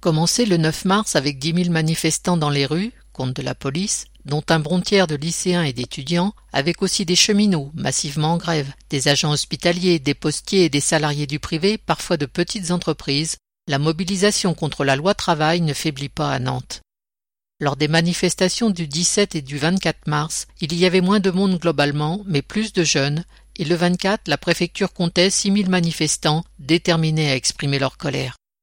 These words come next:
Les jeunes étaient présents en nombre avec des cortèges lycéens très dynamiques et des banderoles et des pancartes pleines d'humour du style «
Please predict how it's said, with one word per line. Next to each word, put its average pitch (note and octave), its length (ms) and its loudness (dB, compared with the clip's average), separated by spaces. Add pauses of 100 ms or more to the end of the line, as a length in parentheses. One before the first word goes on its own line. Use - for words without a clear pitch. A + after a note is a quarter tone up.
(400)
Les B2+ 80 -2
jeunes F#3 280 2
étaient E3+ 200 2
présents E3+ 360 2
en F3+ 60 4
nombre F#3+ 300 2
avec D3 200 0
des D3 120 0
cortèges E3+ 420 -2
lycéens E3+ 340 2
très A3+ 280 0
dynamiques E3+ 640 -2 (100)
et D3+ 80 0
des C#3 140 0
banderoles D#3 420 2
et F3 40 4
des D#3 60 2
pancartes E3+ 500 0
pleines G3+ 240 4
d'humour F3 420 -2
du D3 140 -6
style « C#3 480 -4